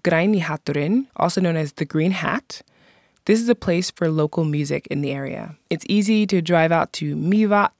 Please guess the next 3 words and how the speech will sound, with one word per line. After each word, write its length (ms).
and 500
Goðafoss 880
waterfall 680